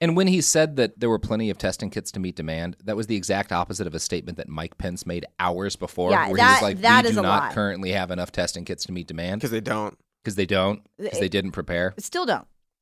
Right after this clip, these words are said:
Speaker 1: He's a, he's a kid who didn't bring his homework in.
Speaker 2: Yeah.
Speaker 1: And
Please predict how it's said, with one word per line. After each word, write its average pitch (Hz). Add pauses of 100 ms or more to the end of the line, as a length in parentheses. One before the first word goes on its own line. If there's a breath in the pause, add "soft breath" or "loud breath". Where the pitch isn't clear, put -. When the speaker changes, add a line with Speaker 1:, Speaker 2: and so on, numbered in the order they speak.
(600)
Speaker 1:
He's 220
a, 180 (280)
he's 165
a 160
kid 180
who 147
didn't 139 (400)
bring 113
his 117
homework 101
in. 53 (140)
Speaker 2:
Yeah. 113 (420)
Speaker 1:
And 110